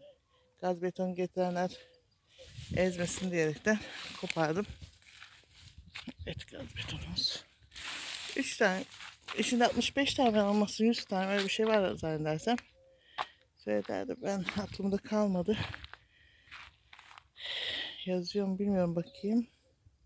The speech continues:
Yok, içinde kaç tane olduğunu göremedim. Ne kadar olduğunu göremedim daha doğrusu içinde.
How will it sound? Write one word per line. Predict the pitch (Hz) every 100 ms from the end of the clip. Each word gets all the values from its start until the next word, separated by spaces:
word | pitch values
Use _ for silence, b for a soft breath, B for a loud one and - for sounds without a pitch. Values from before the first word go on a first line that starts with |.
| _ _ b b b b b b _ _ _ _ _ _ _ _ _ -
Yok, | 202 - 226 - -
içinde | 190 214 208 -
kaç | 214 -
tane | 208 190
olduğunu | 185 196 196 202 196 - _
göremedim. | - 196 196 180 170 -
Ne | 190 220
kadar | 220 233
olduğunu | 214 240
göremedim | 233 247 202 165 151
daha | 151 147
doğrusu | 156 151
içinde. | - 160 190